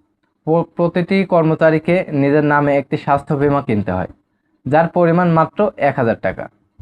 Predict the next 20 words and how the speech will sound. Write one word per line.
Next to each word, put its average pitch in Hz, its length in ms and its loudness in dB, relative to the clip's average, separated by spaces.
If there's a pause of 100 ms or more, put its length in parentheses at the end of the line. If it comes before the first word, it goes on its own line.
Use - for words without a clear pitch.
(320)
এই 160 120 2
বীমা 170 460 2 (220)
স্থানীয় 165 540 0
বীমা 165 320 2
অফিস 151 580 -2
অথবা 156 360 2 (140)
এক্সচেঞ্জের 160 720 0
অফিসিয়াল 170 680 0
পার্টনার 151 400 0
চ্যানেল 143 320 0
থেকে 170 240 -2
কেনা 107 260 -2
যায়। - 180 -8 (1300)
আহ, 131 320 2
বীমা 190 300 2
কেনার 196 320 2
পর 151 360 4
কর্মচারী 165 840 2 (200)
রসিদ 151 480 0
বা 175 160 4